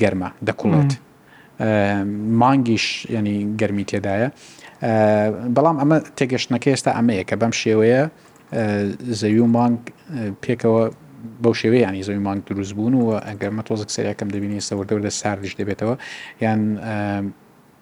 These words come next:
Speaker 1: دەبینی ئێستا ڕەنگی گۆڕا ئەو شتانەی کە لە بۆشایی بوون، وردە وردە کەوتونەتە سەر زەوی، هێشتا تۆزێک تۆز و خۆڵ و دووکەڵوانە لە چواردۆری هەیە.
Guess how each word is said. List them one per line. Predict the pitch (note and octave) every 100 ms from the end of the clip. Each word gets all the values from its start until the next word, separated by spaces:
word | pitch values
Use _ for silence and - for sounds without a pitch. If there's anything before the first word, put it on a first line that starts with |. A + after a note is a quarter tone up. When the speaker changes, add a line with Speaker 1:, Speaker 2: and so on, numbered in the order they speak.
| _ _ - _ _ _ _ _ _ -
Speaker 1:
دەبینی | A2+ A2 A2 A#2 A#2+
ئێستا | - A2+
ڕەنگی | A2 G#2+ G#2+ G2+
گۆڕا | G#2+ G#2+ A2 A2
ئەو | A2 A#2 G#2+ -
شتانەی | - A2 A2 A2
کە | A2+ G#2+
لە | G2+
بۆشایی | G2+ - G#2+ A2
بوون، | G#2+ G#2+ C3 - - - - -
وردە | G#2+ G#2+
وردە | G#2 G#2
کەوتونەتە | G2+ G#2+ - G#2+ -
سەر | - G#2
زەوی، | G#2 G#2+
هێشتا | A#2+ B2
تۆزێک | A#2 A#2 A2+ -
تۆز | G#2+ G2+
و |
خۆڵ | - A2 G2+
و |
دووکەڵوانە | G2 G2+ G#2 G#2 G#2+ G#2+
لە | G2+
چواردۆری | A2 G#2 G#2+ G#2 G#2
هەیە. | G#2+